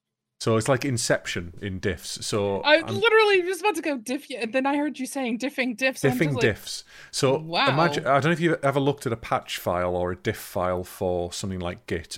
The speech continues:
Speaker 1: Uh, it basically,
Speaker 2: Oh, yeah.
Speaker 1: um, um, forgotten the name, what they, they, they're called now, but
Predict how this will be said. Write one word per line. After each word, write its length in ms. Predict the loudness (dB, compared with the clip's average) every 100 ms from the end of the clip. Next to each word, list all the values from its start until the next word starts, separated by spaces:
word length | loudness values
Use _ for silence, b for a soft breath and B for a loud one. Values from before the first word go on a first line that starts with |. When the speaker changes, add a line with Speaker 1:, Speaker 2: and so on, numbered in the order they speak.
| -8
Speaker 1:
Uh, 40 |
it 240 | -8 -4 0
basically, 460 | 0 0 2 4
Speaker 2:
Oh, 60 | 4
yeah. 160 | 2 -2
Speaker 1:
um, 160 | -6 -14 _ _ -16
um, 440 | -8 -6 -6 -8 -12 _ _ _ _ -8
forgotten 240 | -4 -2
the 60 | -2
name, 380 | -2 -2 -4 -10 _ -12
what 260 | -8 -6
they, 100 | -6
they, 200 | -10 -12 -12
they're 120 | -12
called 320 | -4 -4 -4
now, 100 | -8
but 140 | -10